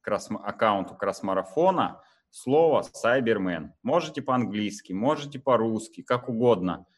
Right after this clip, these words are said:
А, главное прислать, э, мы обработаем всю личку и добавим вам дополнительные пятнадцать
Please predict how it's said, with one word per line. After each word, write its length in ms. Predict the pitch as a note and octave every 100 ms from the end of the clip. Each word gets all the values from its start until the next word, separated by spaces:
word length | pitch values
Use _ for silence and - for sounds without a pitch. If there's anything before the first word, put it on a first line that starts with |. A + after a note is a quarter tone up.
| _ _ _ -
А, 420 | G2 F#2 F#2 F#2
главное 440 | F#2 C3+ C3+ A#2+
прислать, 600 | G#2+ A2 G#2+ C3+ E3+ F#3+ - - -
э, 360 | G2+ G2 F#2+
мы 160 | G#2 C#3
обработаем 680 | A#2 A#2+ A#2+ C3 B2+ A2+ F#2+
всю 760 | - A2+ G#2 G#2 G2+ G2 F#2+ G2+
личку 520 | D#3 G#3 - - A2+
и 600 | - C3 C3 B2 A#2 G#2+
добавим 560 | F#2 G2 B2 D#3+ B2+ G2+
вам 300 | A#2+ A#2+ G2
дополнительные 600 | F#2 G2+ G2+ A#2+ G#2+ F#2+
пятнадцать 500 | _ - A2 A2